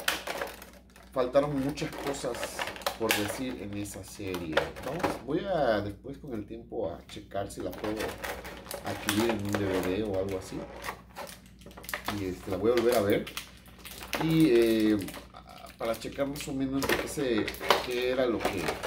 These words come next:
lo que se trataba esta en sí, o lo que nos trataban de enseñar en esta serie. Vamos a ver, este, algunas características, de las cuales, por ejemplo, aquí viene un pedazo del ala. De hecho, la figura se compra,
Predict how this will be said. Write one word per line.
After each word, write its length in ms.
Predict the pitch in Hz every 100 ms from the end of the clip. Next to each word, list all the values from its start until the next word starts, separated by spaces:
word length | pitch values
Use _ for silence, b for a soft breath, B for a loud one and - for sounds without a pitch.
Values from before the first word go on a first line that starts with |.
| - 98 95 - - - -
lo 200 | 98 92
que 100 | 90
se 140 | - 101
trataba 480 | 98 92 104 113 107
esta 520 | - 123 101 - - -
en 140 | 90 95
sí, 380 | - 120 120 B B B B B -
o 80 | 101
lo 100 | 101
que 80 | 98
nos 100 | 98
trataban 320 | - 113 113
de 60 | 104
enseñar 320 | 101 95 98
en 100 | 95
esta 200 | 98 104
serie. 320 | - 82 -
Vamos 260 | 101 165 170
a 60 |
ver, 220 | 127 135
este, 840 | - 101 98 - - 92 92 87 82 -
algunas 320 | 90 107 156
características, 880 | 123 95 95 101 - - 185 - - B B B B B B B - - - - - -
de 100 | 117
las 180 | 143
cuales, 400 | - 127 127 143 139
por 160 | 110
ejemplo, 560 | 110 113 113 135 135 104
aquí 200 | 95 104
viene 580 | 107 110 113 113 117 -
un 240 | 98 107
pedazo 480 | 117 110 107 107 117
del 280 | 104 95 87
ala. 340 | 87 101 113 120
De 100 | 120
hecho, 140 | 165
la 140 | 151
figura 340 | - 110 113 135
se 220 | - -
compra, 580 | 110 117 - 135 143